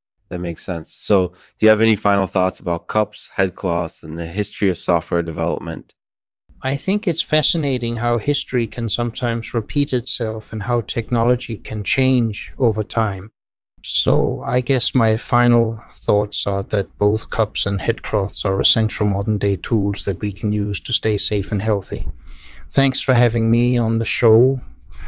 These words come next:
Speaker 2: Uh, thanks for having me on the show.
Speaker 1: That's my conversation with Sichi creator Bjarne Stroustrup. He discusses cups, headcloths, and the history of software development.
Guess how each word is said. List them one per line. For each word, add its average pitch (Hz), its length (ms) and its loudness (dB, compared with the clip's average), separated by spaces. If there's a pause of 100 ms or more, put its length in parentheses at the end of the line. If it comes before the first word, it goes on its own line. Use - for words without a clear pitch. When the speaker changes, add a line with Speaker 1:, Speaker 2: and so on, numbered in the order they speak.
(300)
Speaker 2:
Uh, 131 380 0
thanks 139 320 0
for 120 100 0
having 120 340 4
me 113 140 4
on 107 200 2
the 101 60 -4
show. 107 520 2 (1300)
Speaker 1:
That's 98 320 0
my 101 100 4
conversation 92 600 2
with 85 100 0
Sichi 87 680 0
creator 82 480 2
Bjarne 80 340 -2
Stroustrup. - 720 -6 (160)
He - 120 -4
discusses 90 480 0
cups, - 420 0
headcloths, 90 580 2
and 85 120 -8
the 80 60 -4
history 101 380 0
of 90 80 0
software 87 380 0
development. 80 600 -4